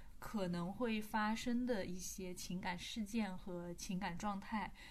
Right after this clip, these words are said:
这种事情到了文学里面经常会被非常夸张地置于一种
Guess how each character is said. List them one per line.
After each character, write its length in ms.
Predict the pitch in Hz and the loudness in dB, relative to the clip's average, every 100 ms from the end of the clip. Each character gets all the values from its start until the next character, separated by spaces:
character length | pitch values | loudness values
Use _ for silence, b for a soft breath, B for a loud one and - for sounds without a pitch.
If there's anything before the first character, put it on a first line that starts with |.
| B - | B -4
这 120 | 415 | 2
种 180 | 339 214 | 6 6
事 180 | 247 | 4
情 340 | 233 - 185 180 | -2 -2 -2 0
到 240 | 214 202 | 4 4
了 160 | 190 180 | 6 4
文 260 | 175 180 | 2 2
学 220 | 220 208 196 | 0 0 0
里 160 | 190 | 0
面 200 | 170 175 | 0 0
经 200 | 170 214 | 2 2
常 260 | 214 180 180 | 2 -2 -2
会 160 | 220 | -2
被 260 | 196 190 185 | -4 -4 -6
非 280 | 185 220 233 | -4 0 0
常 320 | - 180 180 | -2 -4 -4
夸 320 | - 233 226 | -2 2 2
张 380 | 226 233 226 226 | 4 4 6 4
地 260 | 220 180 165 | 2 -2 -2
置 240 | - 233 | -2 0
于 360 | 208 190 170 175 | 0 -2 -2 -2
一 200 | 185 196 | -2 -2
种 320 | 180 151 | 0 -2